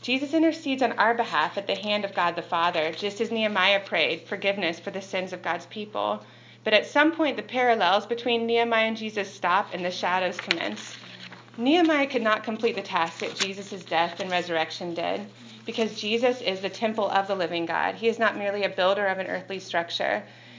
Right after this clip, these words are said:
Jesus knew that we would not uphold the commandments or statutes and rules that Moses gave, gave us, so he upheld the law for us. He became sin who knew no sin, so we could become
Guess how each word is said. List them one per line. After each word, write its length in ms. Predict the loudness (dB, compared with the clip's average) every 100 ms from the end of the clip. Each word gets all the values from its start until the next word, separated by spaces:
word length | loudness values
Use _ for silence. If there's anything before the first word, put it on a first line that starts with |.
| -20 -6
Jesus 420 | 0 2 2 2
knew 220 | 2 4
that 160 | 2 0
we 140 | 0
would 180 | 2 2
not 300 | 4 4 4
uphold 400 | 0 2 2 2
the 40 |
commandments 560 | -2 -2 0 0 0 -2
or 60 |
statutes 640 | -2 4 2 2 -4 -4 -6
and 160 | -4
rules 260 | -2 -2 -2
that 140 | -2
Moses 340 | 0 0 -2 -4
gave, 460 | -2 -2 -4 -6
gave 240 | 2 2 4
us, 400 | 2 0 -8 -18 -20 -20 -4
so 180 | 2 2
he 220 | 6 4
upheld 320 | 6 2 2
the 80 | 0
law 220 | 0 0
for 300 | 0 0 2
us. 320 | 2 -2 -8
He 240 | -10 -6 -4
became 400 | -4 -2 -2 -2
sin 420 | -2 0 0 -2
who 120 | -4
knew 260 | -2 0 2
no 200 | 0 -2
sin, 360 | -2 -2 -4
so 200 | -6 -8
we 140 | -6 -6
could 180 | -6
become 480 | -8 -10 -6 -6 -6